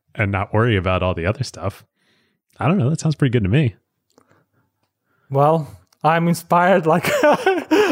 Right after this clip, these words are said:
Speaker 2: I, I, I think, like, you know, uh, the, the problem for me is, like, sales isn't really, like, the strong suit. So, like, what I think is maybe a good idea isn't <laughs> really a,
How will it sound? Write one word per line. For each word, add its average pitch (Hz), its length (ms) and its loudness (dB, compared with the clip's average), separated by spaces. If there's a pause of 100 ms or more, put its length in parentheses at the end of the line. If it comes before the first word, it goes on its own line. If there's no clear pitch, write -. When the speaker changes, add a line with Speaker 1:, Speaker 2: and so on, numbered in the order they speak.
(120)
Speaker 2:
I, 226 540 -2
I, 220 320 2
I 208 40 2
think, 226 200 2
like, 208 180 2
you 202 120 4
know, 190 180 4
uh, 180 200 2
the, 190 180 4
the 185 120 0
problem 190 580 0
for 175 220 2
me 185 180 4
is, 165 120 0
like, 156 160 0
sales 175 520 2
isn't 175 380 -2
really, 170 200 2
like, 147 400 -2
the 151 100 0
strong 165 480 0
suit. 175 320 -2
So, 165 140 0
like, 151 200 0
what 165 180 0
I 170 120 2
think 175 240 0
is - 200 -4
maybe 180 280 4
a 175 80 4
good 180 240 2
idea 170 440 4
isn't 170 460 0
<laughs> - 0 -
really 190 300 4
a, 170 240 2